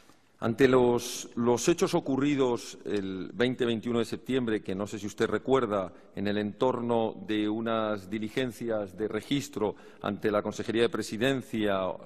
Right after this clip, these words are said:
y Consejería de Hacienda, em, se produjeron una serie de hechos y en otros registros, ¿usted calificaría esto como, como esa situación excepcional a la que se ha referido?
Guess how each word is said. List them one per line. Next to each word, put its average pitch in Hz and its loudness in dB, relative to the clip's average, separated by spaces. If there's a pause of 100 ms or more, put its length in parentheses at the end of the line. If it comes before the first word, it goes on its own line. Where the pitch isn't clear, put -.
(100)
y 76 -14
Consejería 101 -2
de 101 0
Hacienda, 107 0 (720)
em, 107 2
se 120 0
produjeron 120 2
una 123 2
serie 127 0
de 131 4
hechos 131 -4
y 113 -4
en 110 -2
otros 120 -2
registros, 139 2 (380)
¿usted 151 4
calificaría 151 6
esto 117 -2
como, 113 2
como 117 0
esa 120 -4
situación 120 -4
excepcional 117 -4
a - -2
la 107 -4
que 98 -12
se 113 -2
ha 107 2
referido? 107 -2